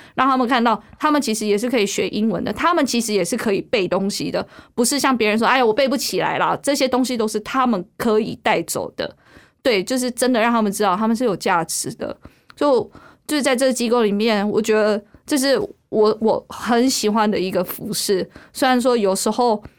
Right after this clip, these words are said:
嗯，就只是陪伴着他们，但我觉得这是最需要的，因为每个人的人生都需要被陪伴。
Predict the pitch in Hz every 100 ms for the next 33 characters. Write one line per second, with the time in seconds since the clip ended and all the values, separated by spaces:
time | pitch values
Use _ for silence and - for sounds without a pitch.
0 | _ - 233 226 233 233 - _ - 294
1 | 226 202 262 - 214 208 262 226 190 214
2 | 214 202 233 202 180 202 196 220 226 196
3 | - - _ _ _ _ _ - 233 233
4 | - 208 214 - 208 254 214 - 185 170
5 | 214 180 170 185 202 - 202 - 175 175
6 | _ _ - 220 - - -